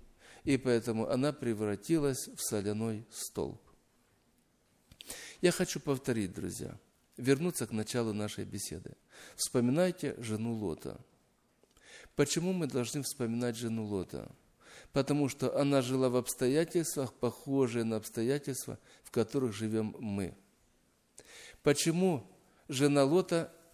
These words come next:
оглянулась? Потому что там сзади, в Содоме, у нее осталось сокровище. Препятствием на пути к спасению может быть любовь к этому миру, неправильные родственные отношения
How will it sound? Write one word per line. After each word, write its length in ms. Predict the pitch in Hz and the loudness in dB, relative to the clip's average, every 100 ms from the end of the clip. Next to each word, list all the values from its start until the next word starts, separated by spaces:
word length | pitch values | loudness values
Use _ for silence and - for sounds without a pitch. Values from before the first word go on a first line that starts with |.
| - _ _ _ _ _ - | -20 _ _ _ _ _ 2
оглянулась? 800 | 127 127 135 120 92 73 - - _ _ _ - - | 2 4 4 4 0 -4 -8 -12 _ _ _ -20 -4
Потому 440 | 131 131 139 139 120 | 0 2 2 2 0
что 300 | - 120 - - - | 0 0 0 -2 4
там 320 | 151 127 123 | 6 6 2
сзади, 580 | 110 117 165 139 107 - | 0 4 4 4 0 -2
в 60 | - | -4
Содоме, 480 | 123 120 156 147 110 | -2 0 0 0 0
у 120 | 113 | -2
нее 280 | 113 131 - | 0 0 0
осталось 460 | 113 - 110 104 | -6 -4 -2 -2
сокровище. 760 | - 104 - 98 90 90 - - - _ _ _ _ _ _ - - - - - | -4 -6 -6 -6 -6 -8 -12 -14 -18 _ _ _ _ _ _ -18 -18 -18 -10 2
Препятствием 640 | 139 139 170 156 151 143 | 2 6 6 6 4 4
на 80 | 139 | 2
пути 280 | 131 135 139 | 0 0 0
к 60 | - | 0
спасению 520 | - 131 - 131 127 | 0 0 2 2 4
может 280 | 127 117 113 | 2 0 0
быть 220 | 117 113 | 0 2
любовь 420 | 135 131 131 110 | 2 6 4 4
к 40 | |
этому 360 | 120 110 107 110 | 0 0 -2 0
миру, 400 | 123 175 170 147 - - _ _ - - - - | 2 2 2 -2 -10 -20 _ _ -20 -20 -20 -6
неправильные 800 | 143 160 170 202 190 156 139 139 | 4 6 10 12 12 8 6 6
родственные 640 | 139 156 131 - 123 113 110 | 8 8 6 4 0 2 2
отношения 1000 | - 127 120 107 - 180 160 139 123 | 0 0 0 0 2 2 4 0 0